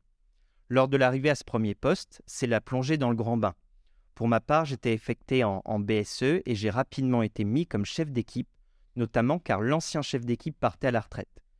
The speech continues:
J'ai pu compter sur les agents en poste depuis plusieurs années pour m'aider, mais même si l'ambiance est détendue, conviviale et amicale, on reste chef d'équipe,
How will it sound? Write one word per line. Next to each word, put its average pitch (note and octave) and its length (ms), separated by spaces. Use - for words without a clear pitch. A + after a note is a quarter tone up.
J'ai A#2+ 160
pu C3+ 160
compter C#3+ 320
sur A#2+ 200
les A2+ 200
agents A2+ 260
en G#2+ 40
poste C#3+ 280
depuis A2 260
plusieurs A2+ 460
années A#2 220
pour G#2 200
m'aider, G#2 400
mais A2+ 120
même D#3 180
si - 160
l'ambiance C#3 460
est G#2+ 60
détendue, A#2 560
conviviale B2+ 640
et A2 60
amicale, G#2 540
on G#2 120
reste B2+ 300
chef C#3 240
d'équipe, A#2 460